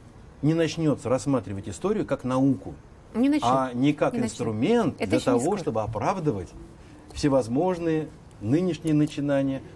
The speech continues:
Speaker 1: прошлые преступления и так далее.
Speaker 2: Так зачем это сделал президент? Зачем?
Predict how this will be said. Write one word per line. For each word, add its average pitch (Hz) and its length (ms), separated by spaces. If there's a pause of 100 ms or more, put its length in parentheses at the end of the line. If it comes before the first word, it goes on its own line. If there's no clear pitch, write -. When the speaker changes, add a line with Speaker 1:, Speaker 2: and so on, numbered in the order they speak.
(100)
Speaker 1:
прошлые 143 540
преступления 131 880
и - 40
так 104 220
далее. 82 200 (100)
Speaker 2:
Так 294 160
зачем 349 440
это 302 260
сделал 214 380
президент? 160 480
Зачем? - 440